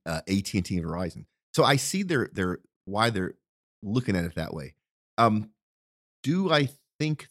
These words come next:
this is gonna drive out their competitors? No, 'cause the basic business of pipelines, I think, is gonna fundamentally change. We talked about this before. There's some court cases out there.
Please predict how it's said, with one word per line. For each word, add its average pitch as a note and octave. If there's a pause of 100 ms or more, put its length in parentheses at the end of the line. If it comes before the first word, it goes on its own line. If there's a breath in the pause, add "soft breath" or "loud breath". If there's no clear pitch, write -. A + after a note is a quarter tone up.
(140)
this B2+
is G2+
gonna G#2+
drive G#2
out A#2
their G#2
competitors? B2
No, E2 (400)
'cause F#2+
the F#2
basic G2 (200)
business G#2
of -
pipelines, F2
I D#2+
think, D2+
is -
gonna -
fundamentally F2
change. F#2+
We E2+
talked G2
about F#2+
this -
before. -
There's F2
some -
court D3
cases -
out C#2+
there. D2